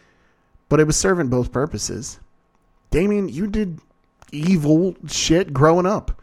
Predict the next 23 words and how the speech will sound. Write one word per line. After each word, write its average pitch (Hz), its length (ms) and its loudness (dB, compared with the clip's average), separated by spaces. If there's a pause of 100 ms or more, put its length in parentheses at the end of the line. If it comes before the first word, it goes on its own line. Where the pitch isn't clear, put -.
(560)
I - 40 -10
made 127 180 -2
the 113 80 -4
little 113 220 -4
quotes - 460 -6 (360)
signs 110 460 -6
in 104 120 -8
the 101 100 -12
air, 104 240 -8
and 98 140 -12
Damien 110 340 -6
laughed 110 360 -6
a 110 40 -8
little 104 220 -6
to - 100 -10
himself. 95 640 -8 (100)
"But 175 120 -8
most 208 360 0
of 233 80 -8
the 185 80 -2
shit - 380 -4
you 202 40 -4
did, 160 380 -2